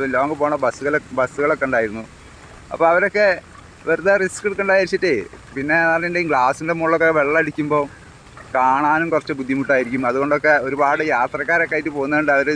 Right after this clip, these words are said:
സൈഡാക്കി വെച്ച ക-, ഏ, ഞാൻ കണ്ടിരുന്നു അവിടെ. ആ, നല്ല മഴ ട്ടോ പെയ്തത്. അപ്പൊ ഞാനീ മലപ്പുറം ഈ ഭാഗത്തേക്കൊന്ന് വീഡിയോ എടുക്കാൻ വേണ്ടി ഇങ്ങനെ എന്തൊക്കെയാണ് വർക്കിന്റെ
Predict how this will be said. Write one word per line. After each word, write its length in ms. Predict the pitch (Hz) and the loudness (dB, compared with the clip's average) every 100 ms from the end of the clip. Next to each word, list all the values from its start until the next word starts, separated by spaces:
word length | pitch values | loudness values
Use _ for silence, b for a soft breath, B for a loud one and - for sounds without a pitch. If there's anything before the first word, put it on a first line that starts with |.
| 143 | -2
സൈഡാക്കി 440 | 131 139 151 165 143 | -2 2 2 0 -4
വെച്ച 160 | 131 131 127 - - 104 | -4 -2 -2 -4 -6 -2
ക-, 160 | 107 120 | 0 2
ഏ, 40 | 123 120 | 2 2
ഞാൻ 80 | 120 110 | 0 0
കണ്ടിരുന്നു 320 | 107 110 107 | -2 -4 -4
അവിടെ. 140 | 98 107 - - - - - - - - - - 110 | -2 -4 -8 -20 -20 -20 -20 -20 -20 -20 -18 -8 -4
ആ, 80 | 131 135 139 139 | 0 2 0 0
നല്ല 200 | 131 151 202 | -2 0 0
മഴ 160 | 180 165 165 | 2 0 0
ട്ടോ 60 | 143 | -2
പെയ്തത്. 320 | 143 139 160 185 - - - - - - - - - - - - - - - - - - - - - - - - - - - - - - - - - - - - | -2 -2 0 -2 -4 -18 -20 -20 -20 -20 -20 -18 -18 -18 -18 -20 -20 -20 -20 -20 -18 -16 -16 -16 -16 -16 -16 -16 -16 -16 -18 -18 -20 -20 -20 -18 -18 -16 -14 -4
അപ്പൊ 140 | 165 185 | 2 4
ഞാനീ 300 | 196 214 233 233 220 | 2 2 -2 -2 0
മലപ്പുറം 440 | 190 196 214 233 240 233 185 220 | 2 2 2 0 0 -6 -6 -2
ഈ 20 | 196 | 0
ഭാഗത്തേക്കൊന്ന് 600 | 196 208 - 214 214 208 | 0 0 -2 0 0 0
വീഡിയോ 220 | 185 185 196 | 2 4 4
എടുക്കാൻ 240 | 196 185 185 | 2 0 0
വേണ്ടി 160 | 180 180 | -4 -4
ഇങ്ങനെ 160 | 180 175 | 0 0
എന്തൊക്കെയാണ് 440 | 170 170 170 165 175 | 0 0 0 0 2
വർക്കിന്റെ 320 | 156 - 147 | 0 -2 -4